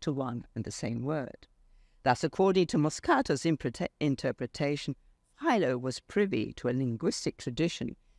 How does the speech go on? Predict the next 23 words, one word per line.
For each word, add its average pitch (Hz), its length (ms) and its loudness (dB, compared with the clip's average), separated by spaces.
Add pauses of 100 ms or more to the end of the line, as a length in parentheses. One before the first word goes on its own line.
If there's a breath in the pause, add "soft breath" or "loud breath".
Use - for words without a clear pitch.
(140)
that 147 180 0
transmitted 175 800 0
the - 160 -2
innate 147 460 2
nature 139 420 0
of 127 80 -2
the 123 60 -2
Hebrew 143 420 -2
language. 131 720 -2 (360)
Hope 190 280 2
in 175 140 2
God 135 420 0
began 180 460 4
with - 240 -6
Enosh, - 480 -6 (120)
that - 220 2
is 123 200 -2
man, 147 400 2 (100)
Adam, 175 400 -2 (400)
and 123 100 0
the 117 80 0
following 165 480 0
verse, 135 540 -4